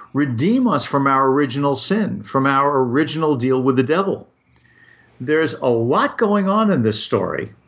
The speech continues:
that Wells has just allowed us to get glimpses of. And it's, it's already, we can see the great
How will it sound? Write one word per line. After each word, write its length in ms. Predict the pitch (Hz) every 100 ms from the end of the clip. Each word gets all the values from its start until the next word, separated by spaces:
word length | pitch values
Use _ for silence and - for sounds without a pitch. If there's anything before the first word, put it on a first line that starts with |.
| _ -
that 560 | 120 123 127 127 131 - _
Wells 560 | - 117 135 147 160 151
has 200 | 151 120
just 520 | - 277 294 247 - -
allowed 600 | 151 135 156 196 220 185
us 240 | 131 120
to 100 | -
get 260 | 117 135 135
glimpses 520 | 131 151 180 180 117
of. 260 | 107 - - _ _ - - - - -
And 140 | 165 - 523 453
it's, 240 | 165 -
it's 280 | 147 170 -
already, 600 | - 185 202 196 190 143
we 140 | 127
can 140 | 123 127
see 220 | - 147
the 120 | 123
great 560 | 110 104 113 127 143